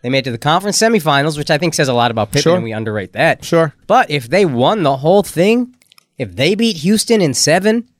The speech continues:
Speaker 2: Yeah.
Speaker 1: do, what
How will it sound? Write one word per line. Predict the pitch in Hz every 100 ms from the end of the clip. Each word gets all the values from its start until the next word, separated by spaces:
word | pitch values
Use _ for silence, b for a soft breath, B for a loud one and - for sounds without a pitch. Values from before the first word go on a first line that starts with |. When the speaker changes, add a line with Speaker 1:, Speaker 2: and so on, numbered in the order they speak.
| -
Speaker 2:
Yeah. | 143 117 _ _ _ _ _ _ _ _ _ _ _ _ _ _ _ _ _ _ _ _ _
Speaker 1:
do, | 120 110 _ _ _ _ _ _ -
what | 127 170